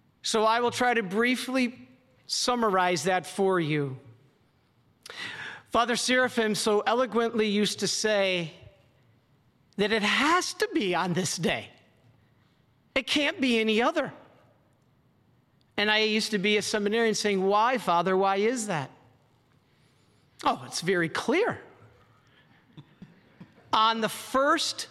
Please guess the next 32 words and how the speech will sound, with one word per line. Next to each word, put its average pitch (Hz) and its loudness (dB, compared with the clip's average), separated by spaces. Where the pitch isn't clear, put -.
day 240 2
of 190 -2
the 214 2
octave 226 0
is 208 0
what? 240 0
What 330 0
was 302 2
the 226 0
first 254 -2
day 220 2
of 185 -4
the 196 -2
Easter 208 0
octave? 220 -4
Easter 202 0
Sunday. 240 -2
And 233 0
Father 262 2
Seraphim 302 2
would 269 2
teach 311 0
us 277 0
that 254 0
on 247 2
that 254 0
first 262 0
day 240 2
of 226 0
the 220 2
octave, 226 0
Jesus 247 0